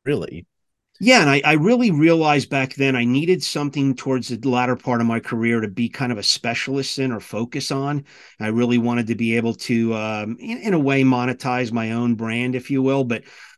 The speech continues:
Speaker 2: I read an interesting government study, uh, Rick, in nineteen eighty-eight, and it talked about bad customer experiences and what the pain points of those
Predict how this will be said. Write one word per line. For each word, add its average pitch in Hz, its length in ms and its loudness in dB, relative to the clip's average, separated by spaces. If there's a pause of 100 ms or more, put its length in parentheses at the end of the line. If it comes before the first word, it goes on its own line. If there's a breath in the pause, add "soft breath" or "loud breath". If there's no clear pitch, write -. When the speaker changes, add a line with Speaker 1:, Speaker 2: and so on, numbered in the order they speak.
Speaker 2:
I 147 100 4
read 185 320 6
an 165 140 6
interesting 165 580 0
government 147 400 0
study, 143 500 0
uh, 110 280 -4 (120)
Rick, 120 380 -2
in 117 80 0
nineteen 123 380 0
eighty-eight, 127 500 2
and 117 80 -6
it - 80 -10
talked 120 340 -4
about 117 480 -2
bad 139 480 -4
customer 143 480 -6
experiences 131 920 -6 (320 loud breath)
and 113 240 -2
what 127 240 -2
the 120 80 -6
pain 139 600 0
points 120 520 -4
of 131 320 -2
those 110 480 -4